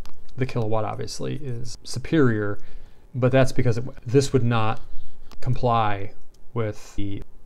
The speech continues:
six oh one oh one dash one standard because there's no overload protection <laughs> for one. And second of all, if you were to short out the local supply, it would pop the branch circuit breaker, which is generally not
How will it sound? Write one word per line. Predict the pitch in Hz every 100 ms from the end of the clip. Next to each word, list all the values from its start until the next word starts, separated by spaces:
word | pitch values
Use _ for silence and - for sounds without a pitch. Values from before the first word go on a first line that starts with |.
| -
six | - 131 -
oh |
one | 107 104
oh | 104
one | 101 107 101
dash | 98 101 -
one | 107 101
standard | - 113 104 104 - - - - -
because | 120 - 101 - - - -
there's | - -
no | 139
overload | 143 147 113 110
protection | - - - 135
<laughs> |
for | 123 139
one. | 143 143 127 131 - - -
And | 131
second | 147 143
of | 127
all, | 123 113
if | 107
you | 120
were |
to | 117
short | - 127
out | 117
the |
local | 123 120
supply, | 123 120 123 117
it | 113
would | 110
pop | - 117
the | -
branch | 107 135 117
circuit | - 117
breaker, | 110 117 113
which | 123 - - - - - - - - -
is | 120
generally | - 117 113 107
not | 110 107 101 104